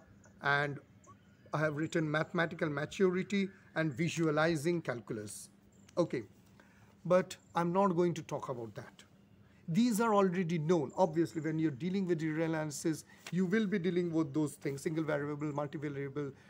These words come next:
linear algebra. Mathematical maturity, why I have written? Because,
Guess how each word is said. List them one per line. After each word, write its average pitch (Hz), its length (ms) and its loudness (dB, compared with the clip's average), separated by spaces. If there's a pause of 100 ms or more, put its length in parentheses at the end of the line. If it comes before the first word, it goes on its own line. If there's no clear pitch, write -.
(100)
linear 165 380 2
algebra. 147 460 -2 (320)
Mathematical 233 720 0
maturity, 208 680 -2
why 165 200 2
I 202 160 0
have 175 200 -2
written? 147 320 -4
Because, 175 480 -2